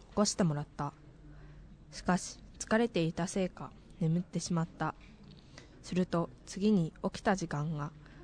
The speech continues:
六時五十分。本来なら、朝食を食べている時間だ。起きても朝食ができていなかった。父は前日二十四時間働いて、昼に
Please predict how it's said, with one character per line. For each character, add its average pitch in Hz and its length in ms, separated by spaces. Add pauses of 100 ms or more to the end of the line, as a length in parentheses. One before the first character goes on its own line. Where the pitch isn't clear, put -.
(120)
六 208 180
時 202 400
五 175 100
十 202 160
分。 151 320 (880)
本 240 240
来 220 160
な 165 160
ら、 147 160 (1120)
朝 190 180
食 202 240
を 202 40
食 220 180
べ 233 100
て 208 160
い 175 60
る 160 100
時 - 140
間 151 240
だ。 143 140 (1080)
起 - 140
き - 40
て 226 120
も 160 200 (140)
朝 190 220
食 196 260
が 180 180 (100)
で 220 100
き - 80
て 214 100
い 170 80
な 175 160
か 190 100
っ 175 40 (100)
た。 143 140 (1000)
父 - 240
は 160 180 (400)
前 170 120
日 165 420 (540)
二 208 100
十 220 160
四 156 160
時 185 120
間 202 220
働 156 420
い 165 40
て、 - 240 (260)
昼 190 300
に 185 200